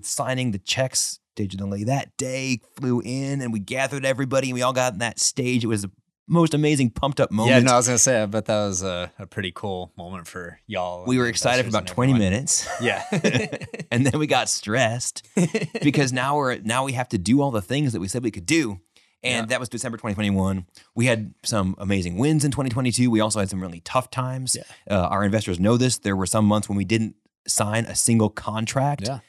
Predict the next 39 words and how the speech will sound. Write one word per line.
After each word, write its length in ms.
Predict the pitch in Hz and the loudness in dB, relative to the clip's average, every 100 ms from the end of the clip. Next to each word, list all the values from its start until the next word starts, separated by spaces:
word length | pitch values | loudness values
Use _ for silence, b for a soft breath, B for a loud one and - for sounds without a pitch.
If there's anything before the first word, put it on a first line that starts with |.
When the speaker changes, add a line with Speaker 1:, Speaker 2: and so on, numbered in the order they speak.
| _ | _
Speaker 1:
That 180 | - 113 | 0 0
was 220 | 113 104 - | 2 0 0
a 120 | 101 - | -4 -6
terrible, 580 | - - 120 117 107 107 | -10 -4 -2 0 -2 -4
terrible 460 | - - 107 117 110 | -6 -4 0 2 0
feeling. 520 | - 104 104 120 139 - | 2 2 2 2 -2 -4
Speaker 2:
Yeah. 180 | 101 113 | -4 -4
Speaker 1:
Like 160 | 104 107 | -4 -4
everything's 400 | 110 110 113 110 | -2 2 2 2
going 180 | 95 104 | 0 -2
down 160 | 101 98 | 0 -2
the 80 | 87 | -2
tubes. 380 | 110 123 123 - | 0 0 -2 -4
Speaker 2:
Yep. 180 | 95 - b - | -6 -6 b -2
Speaker 1:
Uh, 140 | 101 | 2
then 160 | 98 107 | 4 4
there 100 | 104 | 4
were 100 | 101 | 2
also 240 | 101 98 | 0 -2
some 120 | 107 101 | -2 -2
things 220 | 107 98 | -2 -2
that 140 | 92 | -2
went 160 | - 92 | -4 -6
really 160 | 107 135 | 0 2
well. 340 | 220 131 - _ - | 2 -2 -10 _ -6
Speaker 2:
Yeah. 120 | 123 | 0
Speaker 1:
And 60 | |
we 60 | 110 | 2
had 120 | 110 | 2
a 40 | 101 | 0
really, 420 | 92 104 120 123 | 0 0 2 2
really 300 | 113 131 170 | 2 2 2
good 140 | 160 147 | 0 0
fourth 220 | 151 - | -4 -4
quarter. 340 | - - 87 - _ | -6 -8 -12 -16 _
Speaker 2:
I 80 | 92 | -10
think 240 | - 160 | -4 -4
that's, 320 | - 123 - 123 | -2 -4 -2 -2
um, 680 | 110 101 92 90 87 85 | -2 -2 -2 -6 -10 -14